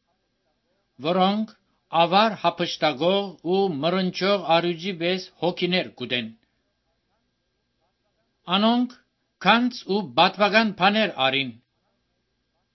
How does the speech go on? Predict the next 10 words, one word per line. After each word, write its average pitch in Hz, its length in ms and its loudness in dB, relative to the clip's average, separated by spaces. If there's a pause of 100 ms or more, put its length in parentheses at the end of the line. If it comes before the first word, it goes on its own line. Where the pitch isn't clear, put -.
(1300)
Անոր 190 400 0
մեջ 180 300 -4 (440)
անոր 175 540 -2
որբևարիները 160 960 0
շատցուցին։ 123 720 -10 (3000)
Անոր 233 400 2
քահանաները 214 720 2 (220)
իմ 240 120 2 (160)
օրենքս 226 460 0 (160)
ավրեցին, 190 500 -6